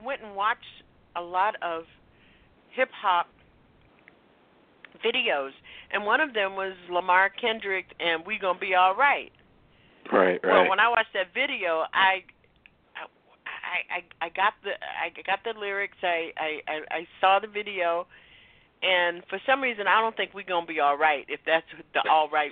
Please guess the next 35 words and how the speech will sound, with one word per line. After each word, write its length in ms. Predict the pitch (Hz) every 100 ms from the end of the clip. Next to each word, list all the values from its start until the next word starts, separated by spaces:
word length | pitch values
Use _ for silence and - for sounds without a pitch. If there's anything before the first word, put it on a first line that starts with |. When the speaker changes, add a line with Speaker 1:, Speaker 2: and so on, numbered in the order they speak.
| 160
Speaker 1:
we 80 |
gonna 260 | 165 135 131
be. 120 | 160 143 120
Speaker 2:
<laughs> 640 | 135 - 131 - 123 - 139 - - - - 262 - - - - - - 277 -
Yeah, 160 | 247 131
I 40 | 139
mean, 100 | 139
part 200 | 180 165
of, 60 | -
part 140 | 170
of 60 | 139
that's 160 | 131 120
generational. 680 | 120 117 120 117 110 104 107
You 60 | 117
know, 240 | 110 107 -
I 80 |
teach, 280 | 120 - 165 -
I 80 | -
teach 240 | 117 180 151
hip 160 | 143 120
hop 220 | 123 107
precisely 420 | 113 110 117 107
for 60 | 104
this 160 | 101 101
reason, 320 | 156 165 113
because 420 | 107 - 113 107 - - - - -
you 80 | 123
know, 80 | 117
I 220 | 107 107 110
think 160 | 131
it's 80 | 117
a 60 | 104
reflection 500 | 104 - 120 - 110
of, 80 | 104
of 140 | -